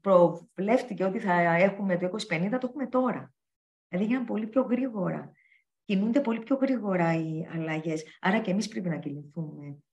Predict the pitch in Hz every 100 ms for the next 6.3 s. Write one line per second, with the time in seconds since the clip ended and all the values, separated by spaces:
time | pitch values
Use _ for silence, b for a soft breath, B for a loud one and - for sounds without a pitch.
0 | _ - 160 151 180 185 185 185 156 147
1 | 139 135 135 139 b b _ 226 - 214
2 | 262 285 240 - 214 196 185 180 180 185
3 | 208 254 208 202 180 170 160 160 156 -
4 | 160 151 147 147 170 - - 254 262 311
5 | 269 233 214 208 214 254 - - 156 -
6 | 165 -